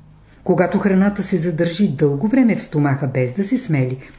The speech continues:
от нея се образуват отровни вещества – токсини.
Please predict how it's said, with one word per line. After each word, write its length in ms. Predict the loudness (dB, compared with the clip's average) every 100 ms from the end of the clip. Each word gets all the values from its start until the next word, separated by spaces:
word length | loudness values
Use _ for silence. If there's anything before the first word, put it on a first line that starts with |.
| -10
от 200 | -4 0
нея 300 | 2 2 0
се 140 | -2 -2
образуват 640 | -2 -2 -2 -2 -2 -2
отровни 540 | -6 -6 -2 0 0 0
вещества – 580 | -2 -4 -8 -6 -8 -8 -14 _
токсини. 600 | -12 -12 -6 2 2 2